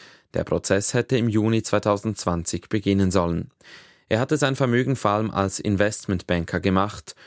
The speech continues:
und sich immer gerne mit prominenten Stars und Politikern in der Öffentlichkeit gezeigt, so auch mit Donald Trump.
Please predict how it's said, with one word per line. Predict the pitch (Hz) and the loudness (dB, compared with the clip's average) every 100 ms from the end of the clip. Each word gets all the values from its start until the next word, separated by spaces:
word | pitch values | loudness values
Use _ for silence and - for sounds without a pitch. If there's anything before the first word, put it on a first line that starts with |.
| _ | _
und | - 98 | -4 -2
sich | 92 - | -2 0
immer | 104 104 | 0 2
gerne | 98 101 117 | 2 2 0
mit | 98 - | -2 -2
prominenten | - 87 87 85 - 85 | -2 0 0 0 -2 -4
Stars | - 90 92 95 | -2 0 0 -2
und | 92 90 | -4 -4
Politikern | - 101 101 - 92 90 87 | -2 -2 0 -4 -4 -2 0
in | 87 | 2
der | 98 | 2
Öffentlichkeit | 82 107 110 - 92 - 92 - | 2 -2 -4 -4 -4 -2 -2 -2
gezeigt, | 95 - 92 90 - - - - | -4 -2 0 -2 -6 -20 -20 -18
so | - 98 - | -4 -2 0
auch | 90 - - | -2 -4 -2
mit | 92 - - | -4 -4 -6
Donald | 85 85 110 - - | -2 0 -2 -4 -8
Trump. | - 85 - - | -4 -4 -6 -16